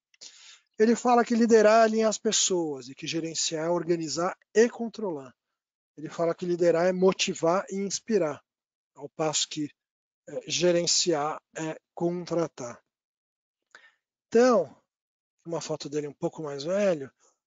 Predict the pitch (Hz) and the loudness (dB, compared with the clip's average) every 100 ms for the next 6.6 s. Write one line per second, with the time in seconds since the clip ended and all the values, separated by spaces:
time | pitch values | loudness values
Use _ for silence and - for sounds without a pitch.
0 | _ 190 202 220 208 220 277 226 175 - | _ -2 0 2 4 4 4 4 2 2
1 | 240 - 208 214 202 - 202 208 208 185 | 0 4 4 4 4 4 4 4 4 4
2 | 185 175 170 170 165 165 175 - - 160 | 2 2 2 2 2 0 0 -2 -8 -8
3 | 160 147 151 131 147 208 - - _ _ | -6 -4 -4 -6 -10 -12 -16 -20 _ _
4 | _ _ _ - 196 190 202 196 175 175 | _ _ _ -2 2 4 6 6 6 4
5 | - _ _ 175 185 185 175 160 - 165 | 0 _ _ 0 2 2 2 0 -2 -8
6 | 175 147 131 117 - | -8 -10 -14 -12 -12